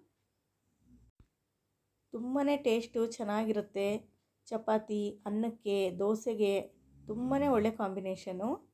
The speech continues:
ಒಂದ್ಸತಿ ಈ ರೀತಿ ಟ್ರೈ ಮಾಡಿ ನೋಡಿ ಫ್ರೆಂಡ್ಸ್. ಇಷ್ಟ ಆದರೆ ಒಂದು ಲೈಕ್ ಮಾಡಿ, ಕಾಮೆಂಟ್ ಮಾಡಿ, ಮತ್ತು ಹೊಸದಾಗಿ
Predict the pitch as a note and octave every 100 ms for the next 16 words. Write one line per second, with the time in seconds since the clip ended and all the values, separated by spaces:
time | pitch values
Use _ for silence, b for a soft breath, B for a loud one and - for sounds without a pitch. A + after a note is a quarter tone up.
0 | _ _ _ _ _ _ _ _ _ _
1 | _ _ - - - _ _ _ _ -
2 | C4+ D4+ D4 C#4+ B3+ A#3 A3+ A3+ A3 A3
3 | A3 G#3 G#3 G#3 G3 F#3 F#3+ A#3 D4+ F#4
4 | - _ _ _ - A3 - A#3+ G3 F#3+
5 | G3+ - G3+ G3 G3 G#3+ A#3 B3+ A3+ G3
6 | G3+ G#3 - _ _ _ - A3 A3+ B3+
7 | B3 G#3+ F#3 F#3 A3 - _ _ A3 G#3+
8 | G#3 A3 G#3 G3+ A#3 B3